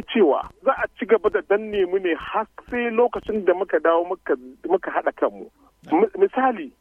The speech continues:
yanzu mutane sun ja tunga tsakanin musulmai. Ga shi a can ɓangare, ga sunna nan ɓangare. Kullum raba kanku suke. Suna ƙara sa ku ku yi faɗa, kuma na kash-, kashe junanku, kuna ƙara sa mu junanku ƙiyayya. Yanzu ka diba rigima in Syria, wai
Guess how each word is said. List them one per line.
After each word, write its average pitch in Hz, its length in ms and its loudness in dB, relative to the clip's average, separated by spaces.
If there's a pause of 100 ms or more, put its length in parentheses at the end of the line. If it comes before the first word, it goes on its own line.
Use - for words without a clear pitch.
(120)
yanzu 190 260 2 (220)
mutane 233 500 2
sun 214 220 -14
ja 208 180 4
tunga 202 380 0 (340)
tsakanin 180 400 0
musulmai. 117 480 -6
Ga 151 160 4
shi 269 160 -8
a - 140 2
can 226 160 -2
ɓangare, 202 440 0 (220)
ga - 180 -2
sunna 214 300 0
nan 170 160 -4
ɓangare. 117 380 -4 (320)
Kullum 311 400 2
raba 294 160 6
kanku 240 320 -6
suke. - 240 -12 (260)
Suna 254 240 4
ƙara 226 260 0
sa 233 120 0
ku 220 80 -16
ku - 120 -4
yi 160 60 2
faɗa, 196 300 2 (380)
kuma 254 180 4
na 220 100 0
kash-, - 320 -4 (140)
kashe 220 260 4
junanku, 202 540 -4
kuna 240 240 2
ƙara 226 340 2
sa 226 140 2
mu 185 100 -2
junanku 196 460 -4
ƙiyayya. 185 480 2 (480)
Yanzu 214 260 4
ka 262 140 0
diba 240 240 0
rigima 196 260 -4
in - 240 -10
Syria, 185 360 4 (180)
wai 214 160 6